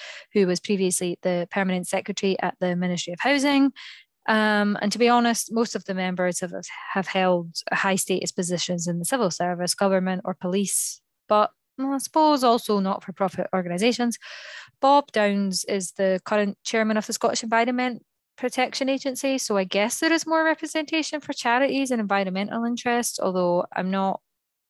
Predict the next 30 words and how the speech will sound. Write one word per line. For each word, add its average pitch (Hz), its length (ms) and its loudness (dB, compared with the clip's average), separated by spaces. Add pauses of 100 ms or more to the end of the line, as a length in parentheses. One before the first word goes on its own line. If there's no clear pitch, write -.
(140)
still 240 180 2
not 254 160 4
really, 214 320 4
like, 190 200 -4
entirely 202 440 0
convinced 190 720 -2
that - 160 -4
the 185 60 -2
board 185 280 2
is 180 140 -2
free 190 240 0
from 180 260 -2
those 180 320 0
within 175 300 -2
the 175 80 -4
political 180 460 -6
class. 214 520 -2 (880)
Uh, 208 160 4
'cause 196 140 -2
if 196 140 -2
you - 60 -2
also 220 300 4
look, 196 280 0
a - 20 -2
lot 190 240 0
of 196 140 -4
them 196 120 -2
are 180 160 0
lords 180 600 0
or 180 400 0